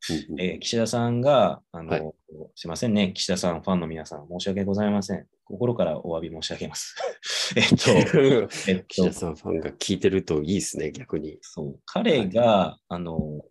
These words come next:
Speaker 2: まあ、年始に
Speaker 1: うん。
Speaker 2: ロンドン株式市場、まあ、ロンドン市場でですね、
Speaker 1: はい。
Speaker 2: えー、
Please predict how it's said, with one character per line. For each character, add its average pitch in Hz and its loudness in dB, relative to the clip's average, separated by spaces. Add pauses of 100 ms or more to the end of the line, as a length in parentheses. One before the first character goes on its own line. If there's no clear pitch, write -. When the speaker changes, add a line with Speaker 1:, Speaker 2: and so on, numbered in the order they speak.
(140)
Speaker 2:
ま 117 2 (200)
あ、 - -20 (640)
年 110 0
始 - -4 (320)
に 143 -4
Speaker 1:
う 92 2
ん。 78 -2 (380)
Speaker 2:
ロ 123 0
ン 127 2
ド 95 6
ン 80 -2 (180)
株 95 -2
式 90 -4 (220)
市 - -4
場、 76 -10
ま 95 0
あ、 78 -6 (100)
ロ 101 4
ン 101 6
ド 98 4
ン 92 4
市 98 2
場 82 -2
で 71 -12
で 71 -14
す - -14
ね、 76 -12 (400)
Speaker 1:
は 78 -8
い。 - -16 (220)
Speaker 2:
え 80 -4
ー、 - -20